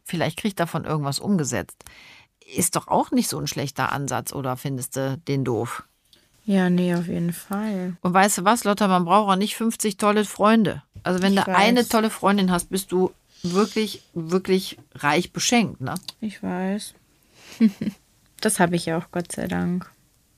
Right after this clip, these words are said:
Speaker 1: Siehste? Und das ist
Speaker 2: Ja.
Speaker 1: doch das Entscheidende, oder?
Speaker 2: Ja,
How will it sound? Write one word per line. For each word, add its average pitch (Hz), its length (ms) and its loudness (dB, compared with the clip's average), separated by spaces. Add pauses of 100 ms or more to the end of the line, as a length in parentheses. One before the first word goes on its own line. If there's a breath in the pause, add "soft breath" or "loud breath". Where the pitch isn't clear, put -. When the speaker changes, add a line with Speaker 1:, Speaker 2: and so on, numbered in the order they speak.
(120)
Speaker 1:
Siehste? 175 580 0 (160)
Und 175 160 2
das 175 160 0
ist 175 140 -2
Speaker 2:
Ja. 175 60 2
Speaker 1:
doch 160 60 -4
das 175 200 -2
Entscheidende, 160 640 0
oder? 165 320 -2 (1040 loud breath)
Speaker 2:
Ja, 165 500 -2